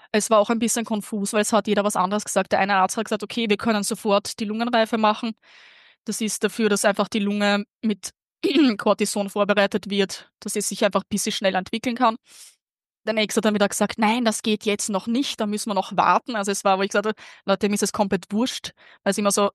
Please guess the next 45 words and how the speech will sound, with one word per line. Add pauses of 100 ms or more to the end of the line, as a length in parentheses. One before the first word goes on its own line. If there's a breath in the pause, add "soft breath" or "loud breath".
„Na,
wenn
Sie
unbedingt
jetzt
wollen,
können
wir's
schon.
Ich, (120)
mir
ist
es
egal.“
Aber
wenn
mir
der
eine
Arzt
sagt,
„Es
geht
heute
schon“, (420 loud breath)
und
der
andere (140)
Arzt
sagt,
„Wir
müssen
noch
eine
Woche
warten“,
ähm, (380)
ist
es
einfach
schwierig
für
mich,
wo
ich